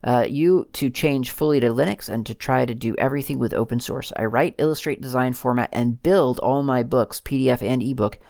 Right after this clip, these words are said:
using only free and open source software." So that's really, really cool. Okay, so let's see, what's,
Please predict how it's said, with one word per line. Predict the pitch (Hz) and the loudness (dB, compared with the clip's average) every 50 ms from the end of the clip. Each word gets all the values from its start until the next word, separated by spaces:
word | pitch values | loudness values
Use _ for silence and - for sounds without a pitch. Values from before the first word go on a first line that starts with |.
| _ _ _ | _ _ _
using | 113 131 127 117 131 123 - _ | -2 -2 0 2 0 -2 -2 _
only | - 120 123 123 120 117 117 | -2 0 2 2 2 0 -2
free | 117 - 110 113 110 | -4 -4 -2 0 0
and | 98 82 | 0 0
open | 90 95 - 95 | -2 -4 -6 -10
source | - - 98 92 - - - - | -8 -6 -6 -6 -6 -8 -12 -10
software." | - - - - - - - - 127 _ _ _ | -8 -6 -6 -6 -6 -10 -14 -14 -14 _ _ _
So | - 151 | -8 -8
that's | 139 - - - | -8 -8 -12 -10
really, | - 113 117 120 123 - - | -4 -2 0 0 0 -2 -4
really | 101 131 131 131 131 | -4 -2 -2 -2 -2
cool. | - - - 123 110 107 - - _ _ _ - - | -4 -4 -6 -4 -4 -6 -10 -16 _ _ _ -8 0
Okay, | - 151 - 123 - - _ _ - _ - - - - _ | 0 0 0 0 -8 -8 _ _ -20 _ -20 -20 -20 -20 _
so | _ - - 165 160 156 151 135 | _ -2 2 4 6 6 6 6
let's | 98 151 151 - - | 4 2 0 0 -4
see, | - - 123 110 | -4 -2 -2 0
what's, | 120 131 123 - - - - - - | 0 0 -2 -2 -6 -6 -6 -8 -10